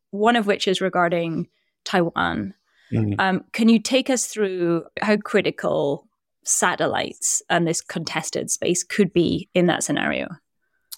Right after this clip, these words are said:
Speaker 2: If you were prepared to risk a full-scale war, and that is not, I'm not saying it's likely, but it's not exactly unthinkable,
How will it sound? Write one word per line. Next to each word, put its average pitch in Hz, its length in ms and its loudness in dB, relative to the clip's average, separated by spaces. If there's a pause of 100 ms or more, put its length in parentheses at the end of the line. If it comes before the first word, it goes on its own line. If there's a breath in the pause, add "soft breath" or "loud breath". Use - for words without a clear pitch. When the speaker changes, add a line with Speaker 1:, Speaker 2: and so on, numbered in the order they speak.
(1000 loud breath)
Speaker 2:
If 247 280 2
you 233 160 6
were 208 160 6
prepared 131 760 2 (520)
to 131 140 4
risk 110 540 2
a 107 60 -4
full-scale - 680 -2
war, 120 360 -4 (360)
and 104 420 0 (160)
that 120 160 2
is 117 160 4
not, 123 380 2 (100)
I'm 123 140 0
not 123 140 2
saying 107 160 0
it's - 180 -6
likely, 120 680 2
but 107 140 2
it's - 140 -4
not 123 120 2
exactly 107 380 2
unthinkable, 107 720 0